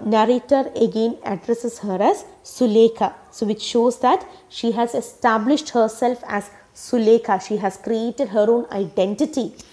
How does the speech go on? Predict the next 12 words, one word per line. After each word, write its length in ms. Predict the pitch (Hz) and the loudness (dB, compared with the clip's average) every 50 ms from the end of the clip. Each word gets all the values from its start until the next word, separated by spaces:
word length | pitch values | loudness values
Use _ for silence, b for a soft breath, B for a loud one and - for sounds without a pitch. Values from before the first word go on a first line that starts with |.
| B B B B B B B | B B B B B B B
and 180 | 233 208 202 - | -6 -6 -6 -4
she 80 | - | -4
is 140 | 226 - - | -6 -6 -4
no 180 | 214 214 240 262 | -2 0 2 2
longer 420 | 320 320 294 262 254 262 269 262 | 2 2 4 2 2 2 0 -2
the 120 | 240 233 233 | -2 -2 -4
simpleton, 800 | - - 240 233 220 - - 247 254 247 247 - 202 180 175 - b b b b b b - | -4 -6 -6 -6 -6 0 0 0 0 0 -4 -8 -8 -8 -8 -10 b b b b b b -2
the 140 | 180 220 196 | -2 0 0
Bholi 520 | 190 170 175 226 240 254 233 240 208 185 | 0 0 2 2 2 4 2 0 -2 -2
that 180 | 185 196 196 - | -2 -4 -4 -4
she 180 | - 220 208 | -6 -4 -2
was, 440 | 202 185 185 185 185 208 208 - B | 0 0 2 2 2 0 -2 -6 B